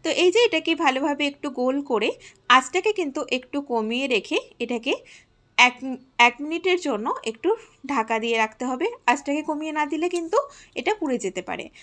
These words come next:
আর সাইড দিয়ে সামান্য একটু রিফাইন্ড অয়েল ছড়িয়ে দেওয়া হলো। তো এইভাবে কিন্তু আপনারা অবশ্যই একদিন বাড়িতে ট্রাই করবেন, দেখবেন খেতে অপূর্ব হয়। আর এটার সাথে একটু সস হলেই যথেষ্ট,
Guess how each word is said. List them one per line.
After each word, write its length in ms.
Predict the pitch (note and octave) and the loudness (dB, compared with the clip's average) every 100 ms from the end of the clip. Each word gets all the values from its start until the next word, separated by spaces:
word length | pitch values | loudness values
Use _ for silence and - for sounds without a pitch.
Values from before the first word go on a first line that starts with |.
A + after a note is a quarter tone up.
| - | -2
আর 260 | A#3+ B3 B3 | 4 6 6
সাইড 380 | B3 C#4 D4 C#4 | 6 4 4 2
দিয়ে 140 | G4+ | 0
সামান্য 460 | B4+ E4 B3+ C4 E4 | 2 0 0 -2 -6
একটু 180 | E4 F4+ | -2 -2
রিফাইন্ড 440 | C#4 C4 B3+ B3 | -2 -2 -4 0
অয়েল 180 | C#4 C#5+ | 0 0
ছড়িয়ে 300 | - C#4 F#3 | -2 -4 -4
দেওয়া 160 | F3 F3 | -4 -4
হলো। 280 | F#3 - - - - | -6 -10 -12 -20 -6
তো 60 | E4+ | 2
এইভাবে 420 | E4 F4+ G#4 G#4+ | 6 6 6 2
কিন্তু 260 | G#4 G4 G4+ | 2 2 2
আপনারা 400 | B3+ A#3 A#3 F4+ - - | 2 0 2 2 0 -2
অবশ্যই 420 | - A3+ D#4 - G4 | 2 2 2 0 0
একদিন 220 | D#4 D#4 | -2 2
বাড়িতে 340 | G#3+ G3+ A#3 | 2 2 -4
ট্রাই 280 | A3+ A#3 A3+ | -4 -2 -2
করবেন, 320 | A3+ B3+ D#4 A#4 - - | -4 -4 -2 -4 -10 -2
দেখবেন 280 | G#3+ A3 B3 | 0 0 -2
খেতে 360 | - C4+ C4+ E4+ | -4 -4 -2 0
অপূর্ব 460 | G3+ F#3 G3 F#3+ | 0 -2 -6 -8
হয়। 240 | G3 F#3 - - - - | -8 -8 -8 -14 -2 6
আর 140 | A#3+ - | 6 6
এটার 260 | C#4+ G#4 | 2 0
সাথে 400 | - F#4 C#4+ E4+ B4+ - - | 2 0 2 0 0 -10 -6
একটু 240 | C4+ C#4 F#4 | -4 -2 -2
সস 400 | - A#3+ B3+ D4+ | 4 4 2 -2
হলেই 220 | D4+ A4 | 2 2
যথেষ্ট, 480 | A3+ F3+ A3 - | 2 -2 -8 -10